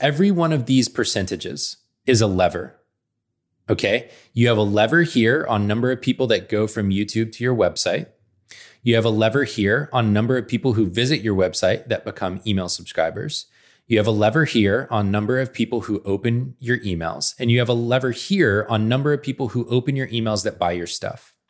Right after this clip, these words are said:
What's beautiful about this is that you can optimize every part of it. You could say, Let's get to twenty-five percent of people who open our emails buying something. Let's get to forty percent of people who get our emails opening them.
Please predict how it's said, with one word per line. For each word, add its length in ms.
What's 260
beautiful 440
about 240
this 180
is 100
that 140
you 160
can 200
optimize 760
every 520
part 280
of 120
it. 140
You 160
could 180
say, 380
Let's 560
get 140
to 60
twenty-five 560
percent 260
of 80
people 240
who 160
open 280
our 140
emails 640
buying 320
something. 440
Let's 180
get 180
to 60
forty 460
percent 500
of 140
people 560
who 180
get 300
our 160
emails 500
opening 380
them. 240